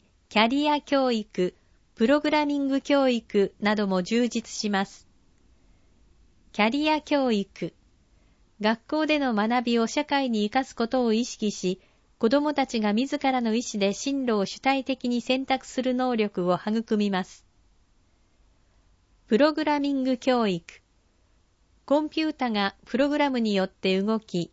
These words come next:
社会で活用されていることに気づき、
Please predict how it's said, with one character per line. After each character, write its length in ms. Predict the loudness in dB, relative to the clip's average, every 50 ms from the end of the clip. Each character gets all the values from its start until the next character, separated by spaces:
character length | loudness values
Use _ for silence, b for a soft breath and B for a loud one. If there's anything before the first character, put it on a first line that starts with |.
| _ _
社 220 | -4 -4 -4 0
会 200 | 0 0 0 2
で 120 | 0 -2 0
活 300 | 0 -4 -4 -2 -2 0
用 160 | 0 0 0
さ 120 | 0 0
れ 140 | 0 0 0
て 100 | 0 0
い 100 | 0 2
る 120 | 0 0 0
こ 100 | 0 -2
と 120 | -2 0
に 160 | 0 0 -2
気 140 | -2 -4 -4
づ 140 | -4 -4 -4
き、 280 | -4 -2 -4 -4 -4